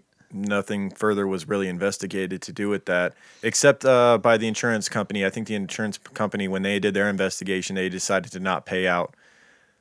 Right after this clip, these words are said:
uh, Carol Ann for that one. So she, she definitely didn't, didn't make out as far as that's concerned. Fin-, thankfully, you know, she'd gotten enough insurance money from people, but why would they pay her for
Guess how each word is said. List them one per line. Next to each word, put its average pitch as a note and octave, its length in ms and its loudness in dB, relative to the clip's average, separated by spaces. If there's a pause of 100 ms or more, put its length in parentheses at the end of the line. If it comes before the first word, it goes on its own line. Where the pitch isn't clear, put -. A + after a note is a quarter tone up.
(140)
uh, F#2 180 -2
Carol F#2 340 2
Ann F2 160 0
for F2+ 140 -8
that D#2 200 -2
one. D#2+ 200 -8 (260)
So F2+ 400 -4
she, G2 240 -8
she G2 240 -8
definitely F#2 520 -4
didn't, F2 340 -8 (320)
didn't F#2+ 200 -8
make F2 220 -6
out F2 260 -2 (440)
as - 80 -14
far E2+ 180 -4
as E2 120 -6
that's D#2+ 240 -4
concerned. F2+ 440 -8
Fin-, F#2 300 -2
thankfully, F2 500 -4 (800)
you G2 60 -10
know, F2+ 100 -6
she'd F2 220 -8
gotten F2+ 180 -2
enough F2+ 240 -6
insurance F2+ 380 -10
money F2+ 180 -8
from - 160 -16
people, F#2+ 260 -8
but F2+ 160 -4 (960)
why B2+ 160 8
would B2 200 6
they G#2 140 6
pay G#2 300 2
her F#2+ 220 2
for G2 380 -2